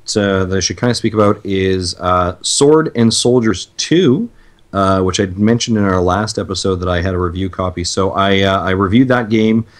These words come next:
uh, played, played it for a bit, and, uh, per-, set a review actually up on, uh, V G Tribune dot com, which you can check out. And our good editor of the show, Jesse, helped me, uh, do some editing on that as well. Um,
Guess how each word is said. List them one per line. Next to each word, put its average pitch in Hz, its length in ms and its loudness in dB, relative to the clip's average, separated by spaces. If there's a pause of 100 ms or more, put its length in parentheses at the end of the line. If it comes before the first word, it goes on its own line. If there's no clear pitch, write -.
(260)
uh, 92 180 -2
played, 113 340 -2
played 120 220 2
it 120 160 0
for 117 140 0
a 110 40 -2
bit, 110 340 -2
and, 101 420 -4
uh, 98 280 2
per-, 110 260 -4
set 123 240 2
a 117 60 4
review 113 360 4
actually 120 340 0
up 113 280 -2
on, 104 360 2
uh, 95 300 0 (320)
V 120 140 4
G 113 140 4
Tribune 107 380 2
dot 90 260 0
com, 147 200 0
which 156 160 -4
you 104 100 -2
can 98 120 -4
check 95 300 -4
out. 120 100 0
And 117 100 -2
our 95 120 0
good 98 200 -2
editor 98 280 0
of 90 80 -2
the 92 80 -6
show, 95 220 -4
Jesse, 95 360 -4
helped 98 180 -4
me, 95 180 -4 (420)
uh, 98 100 0
do 90 160 -2
some 101 200 -4
editing 107 300 2
on 101 100 2
that 95 120 0
as 90 160 0
well. 104 420 0 (360)
Um, 123 500 2